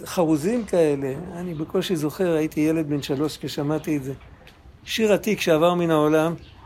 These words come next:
אה, שכל יהודי הוא מלך וכל פינה צוחקת, וכל, אה, לא יודע,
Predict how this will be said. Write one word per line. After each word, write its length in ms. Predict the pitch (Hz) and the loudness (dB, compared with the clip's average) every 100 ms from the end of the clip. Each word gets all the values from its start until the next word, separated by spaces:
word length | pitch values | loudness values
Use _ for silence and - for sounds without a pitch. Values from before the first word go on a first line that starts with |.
| - - - - 226 | -20 -20 -20 -12 -2
אה, 420 | 170 160 156 156 | 2 4 4 2
שכל 340 | 147 147 190 190 | 0 -2 2 4
יהודי 260 | 185 165 | 2 2
הוא 160 | 185 175 | 2 4
מלך 420 | 180 202 196 175 | 4 4 4 2
וכל 240 | 156 175 190 | -2 0 0
פינה 260 | 185 175 185 | 2 2 2
צוחקת, 800 | 180 190 - 214 214 196 175 - - - - - - - - | 0 -4 0 0 4 2 2 -8 -20 -20 -20 -20 -20 -18 -10
וכל, 600 | 160 151 - 175 170 170 | -8 -6 -2 0 0 0
אה, 840 | 165 160 160 160 156 165 202 - 247 | 0 0 0 0 -2 -6 -8 -14 -10
לא 120 | 214 | 0
יודע, 400 | 226 190 180 160 | 2 4 4 2